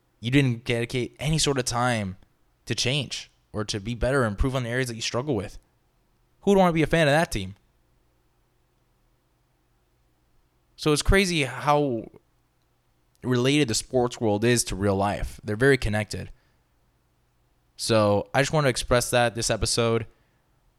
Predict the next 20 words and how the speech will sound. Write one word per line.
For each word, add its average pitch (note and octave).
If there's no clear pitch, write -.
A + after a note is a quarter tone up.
I'm B2
sure C3+
next A#2+
episode A2+
I'll G#2+
discuss G#2
more A2
of G#2
the G2+
mindfulness A2
side, A2+
more G#2+
of G2
the G2
mindfulness A2+
slash G#2
distraction -
side A#2+
and G2
how G#2